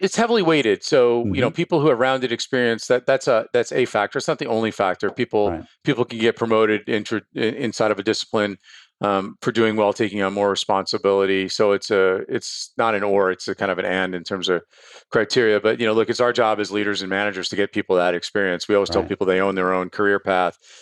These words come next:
Speaker 1: and they gotta, they always gotta be looking out for it. But the reality is, you know, me and, uh, my team, we spend some time,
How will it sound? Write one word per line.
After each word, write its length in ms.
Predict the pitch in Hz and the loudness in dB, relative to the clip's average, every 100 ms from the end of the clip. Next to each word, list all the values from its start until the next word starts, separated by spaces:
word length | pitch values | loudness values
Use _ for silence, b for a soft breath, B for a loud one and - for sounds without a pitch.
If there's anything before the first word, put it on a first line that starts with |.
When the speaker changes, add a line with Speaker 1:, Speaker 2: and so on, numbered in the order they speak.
| B - | B -6
Speaker 1:
and 140 | 101 | -2
they 100 | 98 | 0
gotta, 460 | 98 98 95 90 90 | 2 2 2 0 0
they 100 | 104 | 0
always 180 | 98 92 | 0 0
gotta 160 | 95 | -2
be 80 | 92 | -2
looking 280 | 90 92 98 | -2 -2 -2
out 220 | 92 92 | -2 -2
for 100 | 92 | -2
it. 60 | 82 | -2
But 80 | 98 - _ B B | -4 -6 _ B B
the 80 | 131 | -2
reality 320 | 123 117 110 | 0 2 2
is, 280 | 104 95 - - - | 0 -2 -10 -14 -10
you 120 | 107 | -6
know, 80 | 95 | -4
me 260 | 104 107 | -2 -2
and, 380 | 101 95 92 95 - | -2 -4 -10 -14 -4
uh, 300 | 95 92 90 | -2 0 0
my 160 | 92 95 | -2 -4
team, 160 | - | -4
we 80 | 95 | -6
spend 220 | - 92 - | -4 -4 -6
some 100 | 87 | -6
time, 400 | 92 92 90 | -2 -2 -2